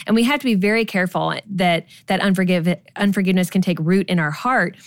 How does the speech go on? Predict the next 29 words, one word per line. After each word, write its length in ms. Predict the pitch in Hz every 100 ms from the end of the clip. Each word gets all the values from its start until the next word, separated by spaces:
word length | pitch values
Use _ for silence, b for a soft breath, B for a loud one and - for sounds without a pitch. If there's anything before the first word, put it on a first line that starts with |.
| B B -
And 200 | 208 202
really 220 | 294 277
what 180 | 220 196
it 80 |
takes 360 | - 226 220 - -
i-, 160 | 185
is 320 | - 185 170 165
just 220 | 208 -
being 320 | 202 180 175
very 440 | 175 175 220 233 185
intentional 400 | 185 185 170 175
about 120 | 160
our 120 | 147
prayer 260 | - 170 190
life. 460 | 208 247 285 - _ b b b b 214
Um, 260 | 202 190
I 80 | -
think 160 | 214 240
it's 140 | 208
a 40 | 175
perfect 460 | - 240 233 -
time 280 | - 190 196
to 140 | 196
really 400 | 180 190 233 226
get 260 | 214 190 185
intentional 500 | 196 196 185 - 185
about 220 | 175 151
praying 280 | - 196 185
together 760 | 180 175 151 175 180 214 214